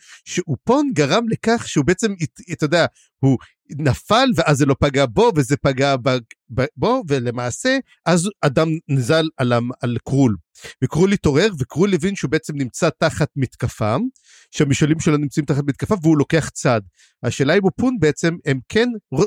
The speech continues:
בעצם עשו את כל המהלך הזה בשביל להעיר את קרול, בשביל שייקח צד במלחמה. והם עושים את זה בעצם,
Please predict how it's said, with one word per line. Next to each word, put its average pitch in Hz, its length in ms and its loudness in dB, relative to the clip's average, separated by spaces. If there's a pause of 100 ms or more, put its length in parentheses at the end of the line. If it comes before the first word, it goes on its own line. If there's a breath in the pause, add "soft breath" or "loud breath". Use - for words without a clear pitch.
(120)
בעצם 156 360 0
עשו 160 140 0
את 165 80 0
כל 156 140 2
המהלך 143 360 0
הזה 180 140 0
בשביל 185 260 -4
להעיר 156 340 0
את - 100 -6
קרול, 160 400 0 (360 loud breath)
בשביל 254 600 -2
שייקח 208 640 -2
צד - 280 -2
במלחמה. 143 540 0 (340 soft breath)
והם 156 100 2
עושים 214 260 2
את 196 80 2
זה 196 100 4
בעצם, 151 800 0